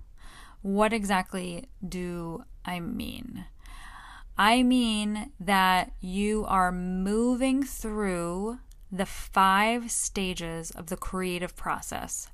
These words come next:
that we talk about here. So if you are new to this podcast, go back and listen to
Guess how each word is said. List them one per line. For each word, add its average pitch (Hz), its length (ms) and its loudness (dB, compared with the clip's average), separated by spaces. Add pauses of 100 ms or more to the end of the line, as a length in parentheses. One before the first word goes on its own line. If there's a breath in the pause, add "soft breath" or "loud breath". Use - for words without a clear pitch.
(140)
that 175 200 0
we 170 100 -8
talk - 480 -6
about - 340 0 (440 soft breath)
here. - 460 -6
So - 180 -2
if 185 120 -6
you 196 120 0
are 190 100 0
new 214 200 4
to 269 100 -2
this 254 140 -2
podcast, 190 500 0
go 185 140 2
back 190 220 6
and 214 100 -2
listen 202 260 -2
to 180 300 -4